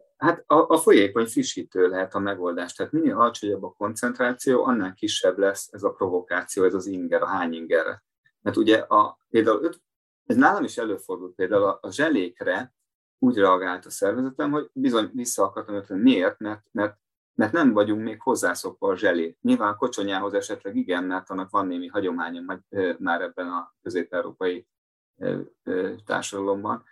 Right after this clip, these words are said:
de nekem se az apukám, se a nagypapám, sőt, még a dédapám se fogyasztott zselét. Hát azt a túltelített oldatként érzék-, ért-,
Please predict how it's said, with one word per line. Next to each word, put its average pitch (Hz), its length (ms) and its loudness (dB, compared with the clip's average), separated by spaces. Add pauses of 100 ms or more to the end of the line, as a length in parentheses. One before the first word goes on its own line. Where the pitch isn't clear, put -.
(220)
de 104 240 4
nekem 101 480 -4
se 123 200 0
az 110 100 -2
apukám, 127 440 -2
se 113 180 -4
a 92 40 -4
nagypapám, 113 580 -6
sőt, 113 220 -4
még 104 100 -8
a 104 40 -2
dédapám 101 400 -4
se - 140 -20
fogyasztott - 500 -8
zselét. 82 440 -2 (380)
Hát 101 180 0
azt - 180 -6
a 107 80 -6
túltelített 110 600 2
oldatként 90 680 -6
érzék-, 87 480 -6
ért-, 92 260 -2